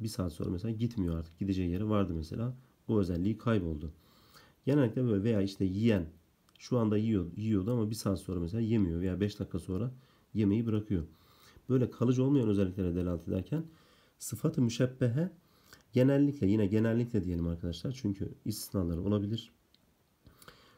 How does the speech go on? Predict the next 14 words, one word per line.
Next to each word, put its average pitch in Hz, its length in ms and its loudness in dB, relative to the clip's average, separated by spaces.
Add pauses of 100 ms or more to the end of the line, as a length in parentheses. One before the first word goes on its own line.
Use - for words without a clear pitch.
Kalıcı 127 400 4
yani 104 320 4
sabit 117 580 0
dediğimiz 87 560 -2 (840)
özelliklere 107 720 2 (260)
delalet 101 400 2
eder. 90 220 -2
Yani 98 340 0 (440)
sübuta 127 640 0
delalet 90 440 0
ediyor 82 200 -2
sıfat-ı - 340 -8
müşebbehe. 80 680 -6
Sabit 107 640 -2